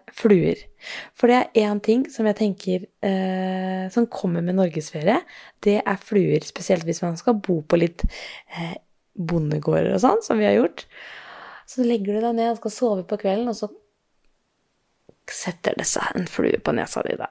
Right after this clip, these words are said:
Det er kanskje en vanesak. Jeg har ikke vent meg til det, så jeg blir litt sånn,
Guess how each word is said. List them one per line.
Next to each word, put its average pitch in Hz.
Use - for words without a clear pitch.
Det 185
er 185
kanskje 185
en 170
vanesak. 180
Jeg 208
har 240
ikke 160
vent 151
meg -
til -
det, -
så -
jeg 196
blir 185
litt -
sånn, -